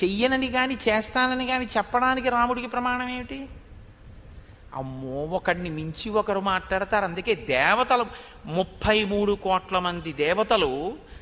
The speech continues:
మహర్షులు, ఋషులు అందరూ ఆకాశంలో నిలబడ్డారు.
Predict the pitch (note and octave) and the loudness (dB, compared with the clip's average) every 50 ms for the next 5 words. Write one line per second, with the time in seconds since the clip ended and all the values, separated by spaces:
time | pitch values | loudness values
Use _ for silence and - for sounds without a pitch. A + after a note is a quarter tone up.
0 | - - - C#3 D3+ D#3 F3 A#3+ C4 - - - - A#3+ F#3+ E3 C#3+ C#3+ E3 G#3 | -16 -8 -2 0 2 6 6 6 6 4 2 -2 0 0 0 0 0 0 -2 -4
1 | C4 D4 - - - - - - - B2+ C#3 F3+ F#3 - - D4 C#4+ A3 F#3 D#3+ | -4 -6 -10 -14 -16 -18 -16 -14 -10 -6 -4 -4 -2 0 2 2 2 2 2 0
2 | D#3+ G3+ B3+ D#4 E4+ E4+ - - - - - - - - - A#2 C#3+ F#3 G#3+ B3 | 0 -2 -2 -4 -6 -10 -14 -18 -18 -20 -20 -20 -14 -8 -4 -2 0 2 2 6
3 | C4 D4 D4+ C#4 D4+ D#4+ D4+ A#3 G3+ G#3 - A#3+ C4 B3 - - B3+ B3 B3 A#3+ | 8 10 10 10 8 6 4 4 2 0 -2 -4 -4 -4 -4 -6 -6 -6 -4 -4
4 | G#3 F#3 F3+ F#3 A3+ G3+ G3+ F#3 A#2+ | -4 -4 -4 -4 -4 -4 -4 -6 -6